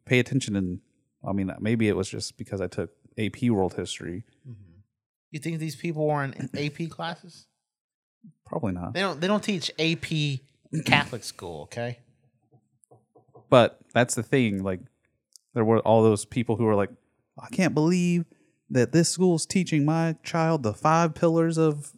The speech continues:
Speaker 1: of Islam. This is terrible. They're only terrorists. That's all they are.
Speaker 2: Mm-hmm.
Speaker 1: I will not send my child to this class if they are teaching the five pillars of Islam." Like,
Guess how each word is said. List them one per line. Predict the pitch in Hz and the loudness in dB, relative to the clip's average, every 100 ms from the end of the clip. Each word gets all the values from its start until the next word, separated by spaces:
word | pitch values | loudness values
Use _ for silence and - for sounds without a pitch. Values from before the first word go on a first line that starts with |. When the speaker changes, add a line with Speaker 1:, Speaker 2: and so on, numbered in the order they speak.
| - | -2
Speaker 1:
of | 139 139 | -2 0
Islam. | 185 170 151 143 117 101 127 | 2 4 4 2 2 2 6
This | 226 - - | 6 4 -2
is | - 180 175 165 - | 2 4 4 2 -4
terrible. | - 226 202 160 127 101 - _ _ _ _ | 2 4 6 4 2 -2 -10 _ _ _ _
They're | 185 190 180 - | 2 2 0 0
only | 208 208 202 196 | 2 2 2 -2
terrorists. | - 185 170 151 127 - | 0 0 2 0 -2 -6
That's | 180 - | -8 -8
all | - 190 185 | -4 0 0
they | 185 180 | 2 2
are. | 180 170 127 120 _ _ | 2 2 0 -4 _ _
Speaker 2:
Mm-hmm. | 113 101 95 92 - | -20 -20 -20 -20 0
Speaker 1:
I | 185 | 2
will | 147 | 2
not | 135 175 - | 2 0 0
send | 170 160 | 0 0
my | 151 | 0
child | - 151 - | 0 0 0
to | |
this | 131 147 | -2 -2
class | - 147 139 - | 0 0 0 -6
if | - | -2
they | 127 123 131 _ _ - | -2 -2 -4 _ _ -8
are | 117 | -6
teaching | - 139 123 120 | -4 -4 -2 -4
the | |
five | - 127 123 | 0 -2 0
pillars | 131 127 123 | -2 -2 -2
of | 123 | -2
Islam." | 113 110 104 - _ _ _ _ _ _ | -2 -4 -4 -10 _ _ _ _ _ _
Like, | 135 | -10